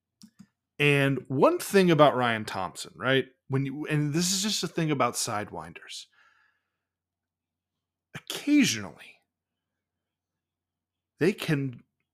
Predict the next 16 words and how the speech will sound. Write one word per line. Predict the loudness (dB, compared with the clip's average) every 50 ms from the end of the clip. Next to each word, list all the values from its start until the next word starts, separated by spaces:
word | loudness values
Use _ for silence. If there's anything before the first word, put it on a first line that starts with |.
| _ _ _
just | -2 0 2 2 2 2 -2 -2
hold | -4 0 2 2 4 4
on | 4 4 4 2 0 -2
to | -6 -10
the | -12
ball | -10 -10 -10 -8 -8 -8 -10 -12 _ -20 _ _ _ _ _ _ _
a | -10 -8
little | -8 -6 0 2 2 4 4 4
bit | 4 4 2 2 2 -4 _
too | -8 -6 -2 -2 -2 -2 -2
long, | -4 -8 -8 -10 -10 -10 -8
right? | -4 -2 -2 -2 -2 -6 -14 -20 _ _
Guys | 0 2 4 4 4 4 0 -2
with | -6 -8 -8
funky | -12 -8 _ -2 0 0 -2 -4 -4 -6 -6 -6 -6 -10 _
mechanics | -10 -10 -10 -10 -10 -8 -8 -8 -8 -8 -12 -12 -12 -12 -12